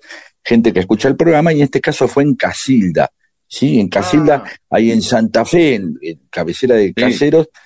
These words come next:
Speaker 1: donde tenemos, eh, muchos oyentes, ¿sí? A veces,
Speaker 2: Mirá vos.
Speaker 1: eh, ten-,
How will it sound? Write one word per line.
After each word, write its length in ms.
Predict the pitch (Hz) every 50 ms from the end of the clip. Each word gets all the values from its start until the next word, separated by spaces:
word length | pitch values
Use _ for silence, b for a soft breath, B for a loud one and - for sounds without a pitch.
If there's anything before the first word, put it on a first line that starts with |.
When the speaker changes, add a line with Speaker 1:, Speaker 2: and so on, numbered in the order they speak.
| b b _
Speaker 1:
donde 420 | 110 135 170 180 175 170 170 147
tenemos, 460 | - 151 160 180 180 175 165 151 120 90
eh, 440 | 98 117 131 131 127 123 123 120 - -
muchos 460 | 147 160 185 208 196 - 147 123 107 -
oyentes, 640 | 113 101 - 101 87 80 76 - 71 69 - _ _ _
¿sí? 280 | _ - 135 156 170 151
A 60 | 143
veces, 200 | 165 170 - -
Speaker 2:
Mirá 160 | 139 - -
vos. 240 | 160 156 - - 107 107
Speaker 1:
eh, 80 | 104 -
ten-, 260 | - 143 123 90 -